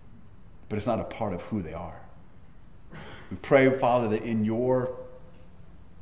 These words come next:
firmness and in your gentleness,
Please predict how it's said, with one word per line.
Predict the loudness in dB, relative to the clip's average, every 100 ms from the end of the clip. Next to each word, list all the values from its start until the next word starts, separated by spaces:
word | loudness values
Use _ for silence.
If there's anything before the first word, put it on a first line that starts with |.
| -18 -18 -18 -16 0
firmness | 4 6 4 2 0 -2
and | -2 0 0
in | 0 0 2
your | 2 2
gentleness, | 0 -2 -2 -2 -6 -6 -8 -10